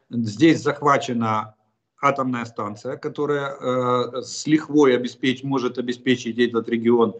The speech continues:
электрикой. Здесь захвачен Северокрымский канал, который дает воду. И здесь сухопутный коридор в Крым.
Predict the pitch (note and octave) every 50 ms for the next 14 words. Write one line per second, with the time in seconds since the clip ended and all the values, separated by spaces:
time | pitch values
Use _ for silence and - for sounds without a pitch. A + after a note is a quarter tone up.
0 | - - _ _ _ _ - B2 A#2+ A#2 A2+ A2 A2+ - A#2 B2+ B2 - D#3 E3+
1 | F#3 F#3 - _ _ _ - - G#2 F#2+ C#3 F#3 F#3 - B2 E3 - - E3 D#3+
2 | D#3+ D#3+ - C3+ B2+ - D#3 D3+ D3 D3 C#3 C#3 - C#3+ C#3+ C3+ B2+ - - C3
3 | - B2+ A#2 A2 G#2+ G2 F#2+ G#2+ A#2 A2+ _ _ - A#2 A2+ C#3 C3 C#3 C3+ C3+
4 | D3 C#3+ D3+ D#3 D3+ D3 C#3+ D3+ D#3+ D#3 E3 E3+ F#3 F3+ _ _ _ _ _ _
5 | _ _ - E3 D#3+ D#3 B2 A2 A2 A#2 E3+ G3+ A3 G#3 - - - - - D#3
6 | C3 D3+ D3 - E3 F3 E3+ - F3+ E3+ - C#3+ B2+ B2+ B2 B2 D3 C#3+ C#3+ -
7 | - - - - - C3+ B2+ B2 A2 - -